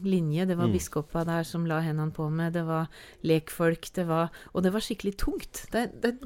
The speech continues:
Speaker 1: trykte liksom
Speaker 2: <laughs>
Speaker 1: huet
Speaker 2: Ja,
Speaker 1: mitt
Speaker 2: riktig.
Speaker 1: ned, og jeg tenkte, "Oi, nakken min, kan den bære dette?" Ehm, og så tenkte jeg etterpå, fordi at jeg måtte liksom reflektere over hva var det som skjedde.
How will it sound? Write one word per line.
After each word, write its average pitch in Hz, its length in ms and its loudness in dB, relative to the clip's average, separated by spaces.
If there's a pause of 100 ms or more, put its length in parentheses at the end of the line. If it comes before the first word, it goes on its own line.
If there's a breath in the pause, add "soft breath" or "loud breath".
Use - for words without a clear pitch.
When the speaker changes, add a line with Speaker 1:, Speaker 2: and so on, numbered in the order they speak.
Speaker 1:
trykte 233 760 6
liksom 254 320 8
Speaker 2:
<laughs> - 20 2
Speaker 1:
huet - 100 10
Speaker 2:
Ja, 196 120 12
Speaker 1:
mitt 226 140 8
Speaker 2:
riktig. 220 80 10
Speaker 1:
ned, 220 180 6 (340 loud breath)
og - 60 4
jeg 247 60 6
tenkte, 226 340 2
"Oi, 269 140 6
nakken 262 420 0
min, 247 220 2
kan 208 160 0
den 226 200 4
bære 190 440 2
dette?" 277 340 -4 (400 loud breath)
Ehm, 220 680 2
og 233 100 -4
så - 180 -4
tenkte 247 380 -6
jeg 214 300 2
etterpå, 254 360 0
fordi 226 280 -2
at 202 100 -8
jeg 202 140 -2
måtte 196 240 -2
liksom 185 440 -2
reflektere 185 540 -2
over 170 120 -2
hva 202 120 -6
var 151 120 0
det 151 100 -4
som 196 100 -4
skjedde. 170 320 -2